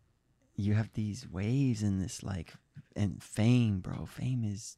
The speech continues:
insane, and there's a, there's a solipsism that can creep in.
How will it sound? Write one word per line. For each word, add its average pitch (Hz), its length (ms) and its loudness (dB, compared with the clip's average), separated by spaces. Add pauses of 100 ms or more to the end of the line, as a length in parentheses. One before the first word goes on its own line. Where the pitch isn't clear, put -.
insane, 107 760 -2
and 101 180 -6 (1120)
there's 101 200 -2
a, 98 200 0
there's 104 180 0
a 92 60 0
solipsism 107 800 4
that 92 140 -2
can - 160 -4
creep - 340 -2
in. 80 160 -2